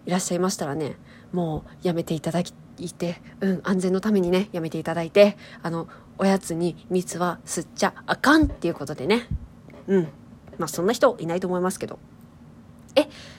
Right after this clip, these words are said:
でも、小学生の頃、吸いませんでした？私吸ってたんですけど。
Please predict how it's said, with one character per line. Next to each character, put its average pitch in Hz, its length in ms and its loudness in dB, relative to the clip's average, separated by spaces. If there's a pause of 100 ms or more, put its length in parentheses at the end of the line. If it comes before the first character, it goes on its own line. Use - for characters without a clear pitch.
(460)
で 202 100 4
も、 170 260 -2 (500)
小 403 220 0
学 - 180 -4
生 302 180 2
の 214 100 2
頃、 160 360 -2 (120)
吸 - 220 -6
い 339 80 0
ま 359 140 2
せ 381 140 4
ん 311 60 2
で 190 80 0
し - 80 -2
た？ - 300 0 (540)
私 392 320 4
吸 311 160 0
っ - 20 -6
て - 160 -2
た 254 140 6
ん 202 40 2
で 180 80 0
す - 120 -6
け - 80 -6
ど。 - 160 -8